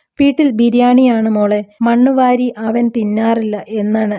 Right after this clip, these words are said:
ദിയ നൽകിയ കമന്റ്. നിരവധി ആളുകളാണ് ദിയയ്ക്ക് പിന്തുണയുമായി എത്തുന്നത്. അവളുമാരുടെ ചെപ്പ പൊട്ടിക്കണമെന്നാണ് നടി സ്വാസിക പറയുന്നത്. "ഇവളുമാരെ എത്രയും വേഗം ശിക്ഷിക്കാൻ കഴിയട്ടെ.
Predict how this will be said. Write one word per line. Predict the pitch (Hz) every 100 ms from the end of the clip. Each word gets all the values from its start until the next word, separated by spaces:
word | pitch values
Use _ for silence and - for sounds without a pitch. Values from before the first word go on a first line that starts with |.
| 208
ദിയ | 214 226 233
നൽകിയ | 226 208 196 202
കമന്റ്. | 196 196 202 185 - _ _ _ 226
നിരവധി | 226 233 240 247
ആളുകളാണ് | 240 220 214 240 233 214
ദിയയ്ക്ക് | 208 214 208 208
പിന്തുണയുമായി | 226 214 208 226 226 220 208 190
എത്തുന്നത്. | 185 196 196 185 - _ _ _ _ _ _ _ _ _
അവളുമാരുടെ | 208 214 226 233 233 233 233 - -
ചെപ്പ | 233 226 254
പൊട്ടിക്കണമെന്നാണ് | 254 233 240 240 254 240 220 214 202 - 220
നടി | 214 202 226 -
സ്വാസിക | - 214 208 208 226 226
പറയുന്നത്. | 214 202 196 180 190 _ _ _ _ _
"ഇവളുമാരെ | 240 247 254 247 240
എത്രയും | 220 202 233 240 247
വേഗം | 233 226 226
ശിക്ഷിക്കാൻ | - 208 - 226 226 226
കഴിയട്ടെ. | 208 190 190 185